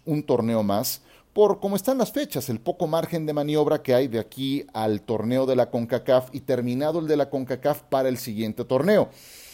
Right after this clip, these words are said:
Añádanle que no hay una directiva definida, que, ah, son, era poco el margen, el receso es muy corto. Pero claramente lo que detona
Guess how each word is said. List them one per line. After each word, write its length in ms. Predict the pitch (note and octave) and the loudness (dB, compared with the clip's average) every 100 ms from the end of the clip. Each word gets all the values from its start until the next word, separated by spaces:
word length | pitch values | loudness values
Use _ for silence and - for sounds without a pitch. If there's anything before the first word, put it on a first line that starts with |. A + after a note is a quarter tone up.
| - - | -18 -2
Añádanle 480 | B2+ D#3 D#3+ C#3+ | 2 4 4 0
que 100 | - | -2
no 140 | A#2 C#3 | 0 0
hay 100 | C#3 | 0
una 160 | C#3 | 0
directiva 540 | A#2+ A2 - C#3 C3 B2 | 0 0 -2 -2 2 2
definida, 760 | A#2+ C#3+ D#3 E3 E3+ E3+ E3+ - - _ | 2 -4 -2 0 4 4 2 -8 -20 _
que, 760 | A#2 G#2+ G#2 G#2+ G#2 G#2 G#2 E2+ | -2 0 2 2 0 -2 -2 -2
ah, 160 | C3+ C3+ | -2 -2
son, 260 | D#3 B3+ - - | -2 -4 -4 -2
era 260 | G#3+ G#3+ | 2 2
poco 240 | G#3+ G#3 F3+ | 2 2 2
el 80 | C#3+ | 2
margen, 360 | B2 A2 A#2 | 0 -2 -2
el 80 | A2 | -2
receso 360 | A2 E3+ D#3+ D#3 | -4 -8 -8 -6
es 80 | |
muy 180 | C3 C#3+ | -4 -4
corto. 460 | - C3+ A2 G2+ - - - - - | 2 2 2 -4 -10 -16 -20 -20 -10
Pero 160 | - G#3+ | 0 4
claramente 480 | C4+ E4+ D4 B3+ C4 | 6 6 4 2 2
lo 120 | G#3+ | 2
que 100 | D3 | 2
detona 640 | B2+ B2+ F3+ D#3 C#3 C3+ | 2 4 2 4 0 -2